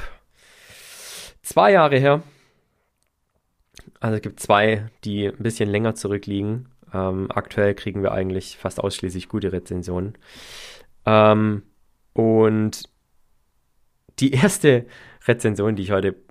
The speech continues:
präsentieren möchte, das war auch, glaub ich, die erste wirklich miese Rezeption, äh, Rezension, die wir bekommen haben. Die liegt jetzt zwei Jahre zurück.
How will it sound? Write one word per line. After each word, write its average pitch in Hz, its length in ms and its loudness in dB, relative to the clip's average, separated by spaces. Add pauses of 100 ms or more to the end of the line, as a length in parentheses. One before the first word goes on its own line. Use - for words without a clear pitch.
präsentieren 101 520 -4
möchte, 95 260 -4
das 98 200 -10
war 101 180 2
auch, - 100 -4
glaub 98 220 0
ich, 95 140 -8
die - 160 -14
erste 101 400 -2
wirklich 101 340 -2
miese 104 320 -2
Rezeption, 95 880 -4
äh, 104 140 0
Rezension, 95 640 0 (400)
die 95 400 0 (180)
wir 104 200 0
bekommen 95 420 0
haben. 90 320 -2 (320)
Die 110 60 -2
liegt 120 220 0
jetzt - 300 -6
zwei 123 260 2
Jahre 123 240 4
zurück. 127 400 -2